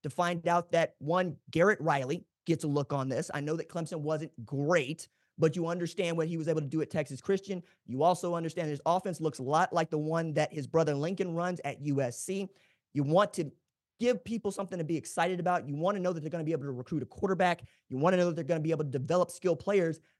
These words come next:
I think Garrett Riley would merit at least an interview on this. I think that he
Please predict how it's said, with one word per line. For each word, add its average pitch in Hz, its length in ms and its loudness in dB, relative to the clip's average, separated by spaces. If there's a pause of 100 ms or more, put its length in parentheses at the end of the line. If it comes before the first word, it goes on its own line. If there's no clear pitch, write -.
I 151 80 -4
think 165 240 -2
Garrett 175 260 4
Riley 160 460 2
would 151 200 2 (300)
merit 180 460 2
at 165 120 -4
least 202 300 -4
an 170 100 -4
interview 135 520 -2
on 107 180 -8
this. - 260 -16
I 139 120 -2
think 160 220 -6
that 156 140 -2
he 165 220 -6